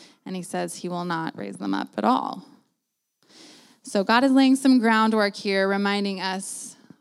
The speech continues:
what his people have done to break his heart. They have not returned to him, their father, the God that's always loved them deeply and rescued them.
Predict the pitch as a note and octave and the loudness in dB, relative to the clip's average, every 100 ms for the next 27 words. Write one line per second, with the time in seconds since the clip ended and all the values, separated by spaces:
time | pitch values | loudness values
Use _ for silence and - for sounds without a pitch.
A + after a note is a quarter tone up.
0 | - G#3+ F#3+ G3 - - G#3+ G3 F#3 E3+ | -8 -4 -2 -4 -6 -4 -2 -2 -2 -2
1 | G3 G3 G3 G3 F3+ E3+ - F#3+ - - | 0 0 -2 -4 -4 -4 -8 -12 -12 -6
2 | E3+ D#3+ - - - _ _ _ _ _ | -4 -4 -8 -14 -14 _ _ _ _ _
3 | - F#3 F3 F3 F3 A3+ A3 G3+ G3+ F#3 | -8 -6 -4 -4 -2 -2 -2 -2 -2 -2
4 | F#3 F#3 G3 F#3+ - F#3+ - E3+ E3+ F3 | -4 -4 -6 -8 -8 -8 -4 -4 -4 -4
5 | G3 G#3+ - _ _ _ - F3+ F3 E3+ | -6 -10 -14 _ _ _ -10 -6 -4 -4
6 | - F#3 F#3 F3 F#3 F#3 F#3 F#3+ F#3+ F3 | -6 -4 -4 -4 -4 -4 -6 -6 -6 -8
7 | - - F#3 G3+ F3+ F#3 E3 D#3 - F3 | -12 -10 -8 -8 -8 -8 -10 -14 -16 -14
8 | E3+ - F#3 - F#3 | -14 -12 -12 -12 -14